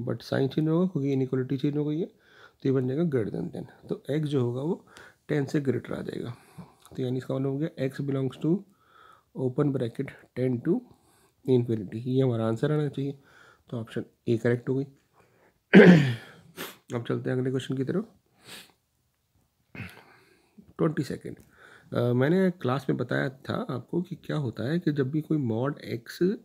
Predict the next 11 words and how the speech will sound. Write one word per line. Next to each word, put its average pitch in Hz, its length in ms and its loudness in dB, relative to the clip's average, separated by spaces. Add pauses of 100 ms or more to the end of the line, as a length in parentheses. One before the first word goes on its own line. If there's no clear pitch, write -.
(140)
ए 151 80 -2
से 147 140 -2
छोटा 127 320 0
होता 107 340 -4
है, 220 120 -6 (640)
ये 120 120 -2
हमने 123 220 2
एक 127 120 -6
प्रॉपर्टी 127 400 -4
पढ़ी 113 240 -4
है 135 200 -4